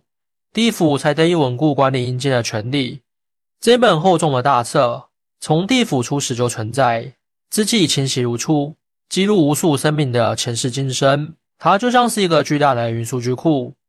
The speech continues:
但远比现代科技更神奇独特，拥有预知未来、决定生死的力量。可以说，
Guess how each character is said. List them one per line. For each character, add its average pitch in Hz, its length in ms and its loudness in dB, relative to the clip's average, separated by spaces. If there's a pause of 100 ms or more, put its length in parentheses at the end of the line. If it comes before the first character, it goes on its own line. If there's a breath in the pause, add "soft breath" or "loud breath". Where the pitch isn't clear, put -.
(400)
但 214 160 4
远 240 160 2
比 233 120 2
现 220 160 0
代 214 160 4
科 175 180 2
技 175 180 2
更 156 180 2
神 127 180 -2
奇 120 160 -4
独 110 140 -6
特， 127 440 -2 (380)
拥 202 200 0
有 175 220 4
预 151 120 2
知 135 200 -2
未 147 180 4
来、 117 440 -2 (160)
决 139 180 0
定 160 220 2
生 143 200 0
死 131 140 -4
的 117 80 -2
力 123 140 -2
量。 123 380 -4 (380)
可 160 200 2
以 185 100 4
说， 160 420 2